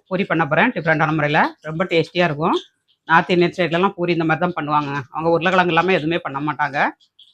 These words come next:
அவங்க பண்ற பூரியை தான் நான் இன்னைக்கு பண்ணியிருக்கேன். நார்த் இந்தியன் சைடுல தான் பூரி பண்ணியிருக்கேன். எப்படி பண்றதுன்னு பார்க்கலாம். வீடியோ கடைசி வரை ஸ்கிப் பண்ணாம பாருங்க.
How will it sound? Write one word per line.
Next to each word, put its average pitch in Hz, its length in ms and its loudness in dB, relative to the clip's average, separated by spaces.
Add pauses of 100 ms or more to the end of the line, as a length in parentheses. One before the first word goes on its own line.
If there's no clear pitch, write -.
அவங்க 180 240 8
பண்ற 170 280 4
பூரியை 175 260 6
தான் 185 120 4
நான் 160 80 4
இன்னைக்கு 156 200 0
பண்ணியிருக்கேன். 151 480 0 (760)
நார்த் 160 260 4
இந்தியன் 175 240 6
சைடுல 160 280 4
தான் 185 140 4
பூரி 165 200 6
பண்ணியிருக்கேன். 151 420 2 (120)
எப்படி 151 240 2
பண்றதுன்னு 147 340 2
பார்க்கலாம். 156 380 4
வீடியோ 160 180 2
கடைசி 160 200 0
வரை 156 120 -4
ஸ்கிப் - 200 -12
பண்ணாம 160 280 2
பாருங்க. 151 240 2